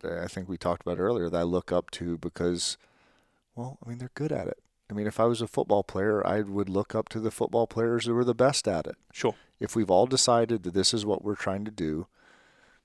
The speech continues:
Speaker 1: the guys <laughs> that are best at it get looked up to. And there's some people that you're just like, "Man," like,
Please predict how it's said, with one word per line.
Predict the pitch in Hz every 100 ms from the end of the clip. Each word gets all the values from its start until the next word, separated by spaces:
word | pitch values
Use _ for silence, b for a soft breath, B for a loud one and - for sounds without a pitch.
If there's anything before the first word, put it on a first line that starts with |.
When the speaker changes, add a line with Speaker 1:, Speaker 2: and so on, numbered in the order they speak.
| b _
Speaker 1:
the | 113
guys | 101 95 120
<laughs> | 117
that |
are | 143
best | - 117 147 -
at | 123 123
it | 131 _ -
get | 113
looked | - 120 -
up | 151 -
to. | - - - b b b b b b b b b -
And | 104 98
there's | 95 95 98
some | 101 95
people | 107 101 113 104
that | 101
you're | 98
just | 92 -
like, | - -
"Man," | - - 139 104 110 78
like, | 95 85 -